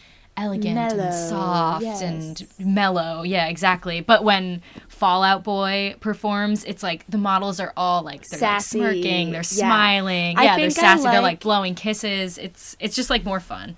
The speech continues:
Speaker 2: Yeah, I think I like, like, the demand attention, strong strut over the soft, like,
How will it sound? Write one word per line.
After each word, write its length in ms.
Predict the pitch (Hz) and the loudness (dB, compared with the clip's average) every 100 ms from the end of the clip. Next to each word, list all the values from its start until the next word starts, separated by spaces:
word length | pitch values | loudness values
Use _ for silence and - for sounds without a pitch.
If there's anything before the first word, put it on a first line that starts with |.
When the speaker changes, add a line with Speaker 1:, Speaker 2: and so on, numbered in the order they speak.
| _ | _
Speaker 2:
Yeah, 240 | 220 190 170 | 0 2 2
I 120 | 196 | -2
think 220 | 208 226 | -4 -4
I 120 | 240 247 | -2 -2
like, 400 | 226 190 190 190 | 0 -2 -2 -6
like, 260 | 185 - | -8 -8
the 760 | 190 175 170 170 175 139 107 65 - _ _ _ - | -6 -4 -4 -4 -4 -4 -6 -10 -14 _ _ _ -12
demand 640 | 196 208 196 185 185 185 190 | -2 0 0 -2 -4 -4 -4
attention, 1040 | 190 - 175 175 - 175 170 165 165 170 | -6 -6 -6 -6 -6 -4 -2 -4 -4 -6
strong 920 | 156 - - 185 180 175 175 175 170 | -6 -6 -4 2 4 4 2 0 -2
strut 680 | 165 - - 185 175 160 160 - _ | -6 -8 -4 0 2 2 0 -4 _
over 380 | 185 180 175 170 | 2 4 2 0
the 140 | 165 | 0
soft, 640 | 175 - - 175 170 - - | -2 -2 0 0 0 -4 -8
like, 280 | 175 165 | -6 -8